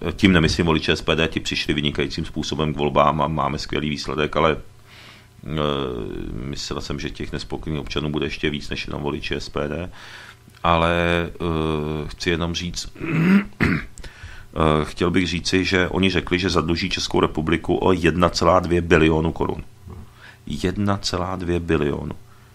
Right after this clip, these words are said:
Takže samozřejmě pak, když by vláda toto skutečně udělala a mají to v plánu,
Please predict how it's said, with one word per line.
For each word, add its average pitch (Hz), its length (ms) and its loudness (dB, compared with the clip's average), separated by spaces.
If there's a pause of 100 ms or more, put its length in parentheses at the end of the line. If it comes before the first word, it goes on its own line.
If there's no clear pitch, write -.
(540)
Takže 82 240 4
samozřejmě 101 560 4
pak, 85 180 0
když 90 180 2
by 90 140 4
vláda 90 320 4
toto - 240 -6
skutečně - 520 -2
udělala 98 420 2 (100)
a - 60 -4
mají 85 160 4
to 80 120 -4
v 73 40 -10
plánu, 85 440 2